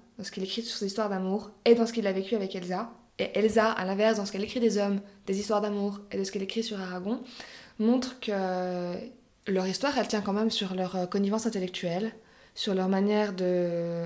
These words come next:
de créer ensemble, sur, euh, l'échange, sur l'art. Et moi, je trouve ça splendide. Et pour moi, s'il y a une idéalisation de l'amour à faire, c'est pas l'idéal-,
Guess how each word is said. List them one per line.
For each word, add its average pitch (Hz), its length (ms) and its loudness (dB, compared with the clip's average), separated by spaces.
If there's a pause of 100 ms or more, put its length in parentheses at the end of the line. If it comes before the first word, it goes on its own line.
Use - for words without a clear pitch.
(120)
de 190 140 -4
créer 214 300 0
ensemble, 196 580 0 (320)
sur, 190 460 -2
euh, 175 440 0
l'échange, 202 680 2
sur - 340 -2
l'art. 196 400 2 (300)
Et 185 60 0
moi, 220 140 4
je 233 60 -2
trouve 175 160 -6
ça 165 140 -4
splendide. 240 640 2
Et 165 600 2 (220)
pour 185 100 -4
moi, 233 160 6
s'il 226 140 0
y 180 60 2
a - 20 4
une 190 220 6
idéalisation 220 580 6
de 208 40 0
l'amour 202 280 2
à 185 80 -2
faire, 254 360 2 (240)
c'est - 200 -8
pas 220 100 2
l'idéal-, 190 220 0